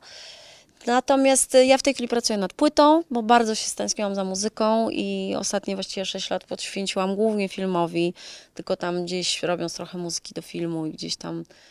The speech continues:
do, do, e, dokładając piosenki do filmów, ale stęskniłam się bardzo za muzyką, za, za graniem koncertów i teraz siedzę w studiu i nagrywam właśnie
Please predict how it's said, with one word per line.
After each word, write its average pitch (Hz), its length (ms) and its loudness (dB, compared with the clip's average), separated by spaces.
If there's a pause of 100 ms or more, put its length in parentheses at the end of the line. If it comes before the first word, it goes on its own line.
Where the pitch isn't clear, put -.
(240)
do, 180 240 -4
do, 170 520 -2
e, 175 580 -6
dokładając 185 540 -2
piosenki 170 500 -6
do 160 100 -6
filmów, 160 460 -8 (100)
ale 180 400 -6
stęskniłam 233 460 -10
się 220 140 -8
bardzo 180 320 -4
za 170 120 -8
muzyką, 175 500 -8
za, 165 500 -6
za 165 300 -6
graniem 165 340 -4
koncertów 165 720 -8 (560)
i 196 120 -12
teraz 185 360 0
siedzę 180 240 -4
w - 40 -6
studiu 269 300 -2
i 190 140 -2
nagrywam 175 480 -2
właśnie - 400 -8